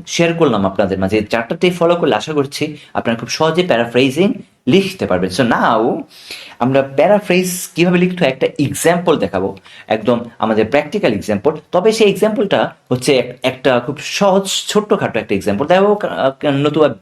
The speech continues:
ভিডিওটা অনেক বড় হয়ে যাবে। আর আমরা এক্সাম্পলটা যেটা দেখাচ্ছি এটা যে আমাদের পরীক্ষাতে আসবে ব্যাপারটা এমন নয়, অথবা এমনটাই পরি-, এমন ধরনের পরীক্ষায় আসবে ব্যাপারটা তাও নয়।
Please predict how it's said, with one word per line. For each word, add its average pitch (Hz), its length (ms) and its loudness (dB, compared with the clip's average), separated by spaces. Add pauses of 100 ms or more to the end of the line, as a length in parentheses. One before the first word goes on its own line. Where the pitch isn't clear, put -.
(140)
ভিডিওটা 135 320 4
অনেক 131 380 0
বড় 127 180 4
হয়ে 95 180 0
যাবে। 92 300 0 (600)
আর 101 460 2
আমরা 117 160 2
এক্সাম্পলটা 160 420 2
যেটা 165 160 0
দেখাচ্ছি 165 420 0
এটা 123 180 2
যে 120 240 4
আমাদের 113 500 0
পরীক্ষাতে 185 420 2
আসবে 110 200 -2
ব্যাপারটা 107 360 0
এমন 127 200 0
নয়, 104 120 -2 (160)
অথবা 107 400 0 (200)
এমনটাই 156 500 2
পরি-, 202 240 2 (120)
এমন 185 280 2
ধরনের 175 420 2
পরীক্ষায় 196 380 0
আসবে 120 320 -2 (280)
ব্যাপারটা 143 320 0
তাও 151 280 0
নয়। 101 140 -2